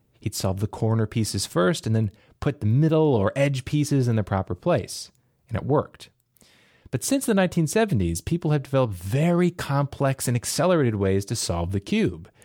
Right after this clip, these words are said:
The best speed cubers, as they're called, are able to solve it easily in under ten seconds. So consider this question.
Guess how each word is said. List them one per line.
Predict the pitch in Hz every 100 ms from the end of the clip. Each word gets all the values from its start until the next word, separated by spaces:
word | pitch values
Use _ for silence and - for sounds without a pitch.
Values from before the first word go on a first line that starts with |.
| _ _
The | 107
best | 156 165 - -
speed | - 180 185 147 101
cubers, | - 98 107 151 123
as | 90
they're | 87 90
called, | - 98 160 147 _
are | 135 -
able | 160 160
to | 151
solve | - 143 147
it | 135 - -
easily | 208 180 87 87 85 - -
in | 113 104
under | 101 98
ten | 101 90
seconds. | - 90 - - - - _ _ _ _ -
So | -
consider | 156 160 151 202 220
this | 190 170 -
question. | 151 135 - 98 - 139